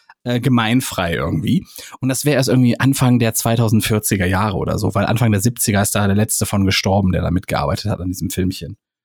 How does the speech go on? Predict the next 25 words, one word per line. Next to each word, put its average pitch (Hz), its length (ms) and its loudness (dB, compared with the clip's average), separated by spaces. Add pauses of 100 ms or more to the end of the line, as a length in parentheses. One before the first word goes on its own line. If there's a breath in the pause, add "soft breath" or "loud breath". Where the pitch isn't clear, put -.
(480)
Und 110 100 -4
deswegen 151 400 2
gilt 156 220 2
das 151 160 -2
hier 147 380 2
nicht. - 500 0
Wir 117 100 -2
können 156 360 2
leider 104 260 2
nicht 98 220 2
Steamboat 104 480 0
Willie 107 280 4
und 107 160 2
die 107 220 0 (160 loud breath)
Steamboat 117 480 2
Willie 110 180 6
Mickey 117 300 4
Mouse 101 260 2
können 139 160 4
wir 127 60 4
hier 135 100 4
in 131 80 6
Deutschland 117 480 2
noch 127 120 2
nicht 131 280 0